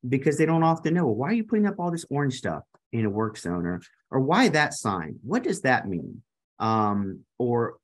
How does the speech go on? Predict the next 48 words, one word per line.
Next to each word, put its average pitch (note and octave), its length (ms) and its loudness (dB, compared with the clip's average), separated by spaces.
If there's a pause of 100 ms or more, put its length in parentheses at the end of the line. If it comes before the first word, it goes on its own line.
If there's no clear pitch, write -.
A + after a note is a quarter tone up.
do A2+ 100 -6
we A#2+ 100 -2
have B2 220 -2
older A#2+ 240 -6
signs F#2+ 380 -6
up F2+ 120 -6
there F#2+ 120 0
that F2 100 -4
may G#2 160 0
confuse F#2+ 460 -4
the - 80 -6
motoring F2 320 -2
public? - 340 -8
We A2+ 80 2
wanted F3 300 0
it - 80 -8
to - 80 -4
be A#2+ 140 0
orderly C#3+ 580 2
and G#2 100 -2
efficient A2 640 -4
throughout A#2+ 580 -2
the G2+ 80 -4
nation, F2 460 -4
regardless G2 560 -2
of E2+ 80 -6
where F2 160 -2
you E2+ 180 -2
were. C#2+ 280 -4 (520)
Regardless C3 400 2
of D3+ 80 -2
what - 140 -2
state - 240 -2
you A#2+ 100 0
were G#2+ 120 2
in, G#2 200 2
have A#2+ 220 -4
a G#2+ 120 -2
reasonable G#2+ 540 -4
idea G2 320 -4
of F2 80 -8 (160)
what's B2 280 -2
going G#2+ 320 0
on, F2+ 360 -4 (360)
what's C3 260 0
expected - 480 -6
of F2+ 160 -2
you F2 260 -2